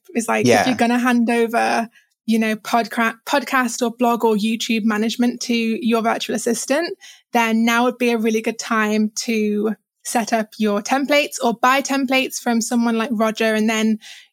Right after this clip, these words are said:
Speaker 1: your team can just very easily edit them.
Speaker 2: Mm-hmm.
Speaker 1: So, yeah.
Speaker 2: And you, like, a lot of business owners are, they're just really scrappy.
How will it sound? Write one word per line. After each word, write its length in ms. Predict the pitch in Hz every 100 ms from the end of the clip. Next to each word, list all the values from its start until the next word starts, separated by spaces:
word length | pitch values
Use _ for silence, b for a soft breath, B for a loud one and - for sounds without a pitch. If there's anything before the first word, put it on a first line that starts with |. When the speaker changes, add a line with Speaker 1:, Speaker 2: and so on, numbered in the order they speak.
| -
Speaker 1:
your 140 | 254
team 320 | 254 254 254
can 160 | 247 269
just 220 | 262 -
very 320 | 240 247 285
easily 520 | - 247 240 240 226 233
edit 320 | 214 240 226
them. 240 | 254 320 381 _ _ _ _ -
Speaker 2:
Mm-hmm. 460 | 120 110 107 107 107 110 -
Speaker 1:
So, 140 | -
yeah. 220 | 233 262 214 _ _ _ _ b
Speaker 2:
And 180 | - 196
you, 160 | 196 185
like, 280 | - 135 120
a 60 | 117
lot 180 | 135
of 80 | 156
business 360 | 127 113 117 -
owners 320 | 117 110 107
are, 360 | - 104 101 -
they're 200 | - 110
just 340 | 117 107 - - - -
really 280 | 113 113 107
scrappy. 720 | - - 101 104 - 71 -